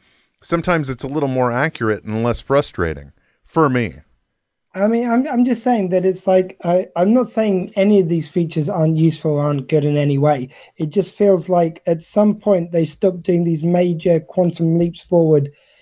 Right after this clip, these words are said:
Speaker 2: in how it worked. And Android caught way up and started surpassing them, as you've kind of alluded to there.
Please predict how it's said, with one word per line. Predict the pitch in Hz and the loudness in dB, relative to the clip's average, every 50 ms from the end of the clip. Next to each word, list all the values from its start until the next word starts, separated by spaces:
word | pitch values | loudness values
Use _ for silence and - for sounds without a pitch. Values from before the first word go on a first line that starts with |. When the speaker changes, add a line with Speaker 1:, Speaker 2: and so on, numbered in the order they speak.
| _ _ _ _ _ | _ _ _ _ _
Speaker 2:
in | 175 165 160 160 | 0 0 0 0
how | - 151 175 170 160 | 0 -2 -2 0 -2
it | 165 175 | -2 0
worked. | 156 170 180 165 143 131 - - - _ _ _ _ _ _ _ _ - | 2 4 4 4 2 0 -4 -10 -20 _ _ _ _ _ _ _ _ -6
And | 160 165 180 190 - | -4 -4 -4 -2 0
Android | 190 214 262 240 233 226 208 170 143 - | 0 2 2 2 2 0 0 0 -2 -6
caught | - - 180 202 202 160 | -6 -2 0 0 0 -2
way | 151 147 170 190 214 208 190 | 0 2 2 4 4 4 2
up | 175 156 - - | 0 -2 -2 -2
and | 160 156 143 | -4 -4 -2
started | - 185 175 175 - - | 0 0 0 0 -2 -6
surpassing | - 139 - - 185 175 180 - 170 156 | -12 -4 0 2 2 2 0 -2 -2 -2
them, | 151 147 156 | -2 0 0
as | 156 160 160 - | 0 0 0 0
you've | 180 160 - | -2 -4 -2
kind | - - 165 160 | -4 -4 -2 -2
of | 151 143 143 | -2 -2 -4
alluded | 156 147 151 175 190 208 185 170 - | -2 0 4 4 4 4 2 0 -2
to | - 180 151 139 | -2 -2 -2 0
there. | 135 139 135 139 139 | 0 -2 -4 -4 -6